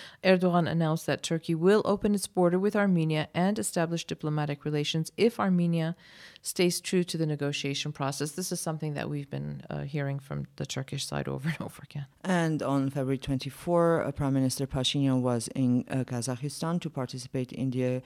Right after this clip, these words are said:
Speaker 2: Eurasian Intergovernmental Council meetings. Pashinyan and the heads of the governments of the Eurasian Economic Union member states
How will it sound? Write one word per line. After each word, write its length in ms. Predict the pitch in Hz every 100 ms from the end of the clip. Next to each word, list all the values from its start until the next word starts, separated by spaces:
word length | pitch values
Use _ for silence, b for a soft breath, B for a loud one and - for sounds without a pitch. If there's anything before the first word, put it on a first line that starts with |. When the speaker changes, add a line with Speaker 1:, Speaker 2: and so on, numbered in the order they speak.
| B B
Speaker 2:
Eurasian 580 | 139 135 135 127 131 127
Intergovernmental 880 | 135 139 131 127 123 123 123 123 117
Council 400 | 139 139 - 127
meetings. 500 | 117 113 139 165 180 175 -
Pashinyan 500 | 135 - 135 127 127
and 200 | - 127
the 100 | 123
heads 180 | 131 123
of 140 | 123 123
the 60 |
governments 460 | 120 123 123 120 120
of 140 | 120
the 60 | 117
Eurasian 420 | 117 120 120 117
Economic 520 | - 131 127 120 -
Union 320 | 160 156 151
member 280 | 143 139 139
states 400 | 139 - 143 139